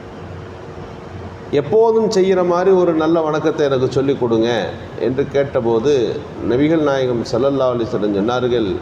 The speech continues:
"லா யஸாலு லிசானுக ரூதபம் மின் திக்ரில்லா", அல்லாஹ்வை ஞாபகம்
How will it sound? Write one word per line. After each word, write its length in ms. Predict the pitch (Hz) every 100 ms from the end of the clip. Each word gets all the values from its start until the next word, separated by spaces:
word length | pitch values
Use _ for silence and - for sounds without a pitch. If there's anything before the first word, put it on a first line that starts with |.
| - - - - - - 104
"லா 440 | 104 120 147 151
யஸாலு 720 | 143 135 131 147 175 175 175 165 143
லிசானுக 960 | 139 135 - 165 160 156 151 143 127 117
ரூதபம் 500 | 151 - 147 143 135
மின் 180 | 135 120
திக்ரில்லா", 680 | 131 - 127 113 104 113 113 76 - - - - - - -
அல்லாஹ்வை 460 | - 131 170 170 165
ஞாபகம் 560 | 143 143 160 170 160